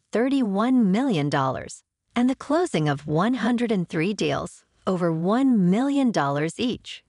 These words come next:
in the fourth quarter. Despite a slowdown in government revenue growth,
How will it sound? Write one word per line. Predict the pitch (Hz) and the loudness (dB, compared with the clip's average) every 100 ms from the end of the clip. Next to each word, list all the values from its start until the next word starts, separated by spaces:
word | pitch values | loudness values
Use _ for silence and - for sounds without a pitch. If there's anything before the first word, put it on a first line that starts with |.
| _ | _
in | 180 | 0
the | 170 | 0
fourth | 160 - 247 240 - | -2 -4 -4 -4 -4
quarter. | 160 135 - - _ _ _ _ _ _ _ _ _ _ _ _ | -4 -4 -8 -18 _ _ _ _ _ _ _ _ _ _ _ _
Despite | 233 - - 349 | -4 -4 -2 0
a | 311 | 0
slowdown | - 165 147 147 147 196 | -2 -2 0 0 -2 0
in | 165 147 | -2 -2
government | 196 254 220 156 - | -2 -2 0 -2 -2
revenue | 160 151 147 143 | -2 -2 -2 -2
growth, | 160 135 185 - | -2 -2 -2 -8